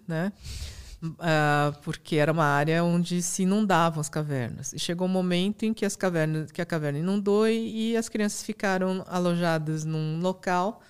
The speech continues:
né, em que não havia mais como retornar.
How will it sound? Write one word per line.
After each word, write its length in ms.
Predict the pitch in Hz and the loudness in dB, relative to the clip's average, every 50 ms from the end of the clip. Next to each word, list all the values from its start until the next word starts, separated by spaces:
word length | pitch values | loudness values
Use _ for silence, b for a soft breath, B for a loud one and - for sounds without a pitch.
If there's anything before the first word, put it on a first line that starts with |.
| b b b b b b b - | b b b b b b b -10
né, 280 | 156 156 160 170 170 | -6 -4 -2 -2 -2
em 120 | 170 170 170 | 0 -2 -4
que 380 | 170 - - 190 185 180 185 | -4 -6 -6 -4 -2 -2 0
não 220 | 185 185 185 185 190 | 0 0 0 2 0
havia 240 | 190 180 185 185 | 0 0 0 -2
mais 200 | 185 175 180 180 | 0 0 -2 -2
como 300 | - - - 175 175 175 175 | -4 -4 -4 -2 0 0 0
retornar. 560 | 175 180 175 175 - 185 185 170 147 117 131 | 0 0 -2 -2 -4 -2 -2 -2 -4 -6 -8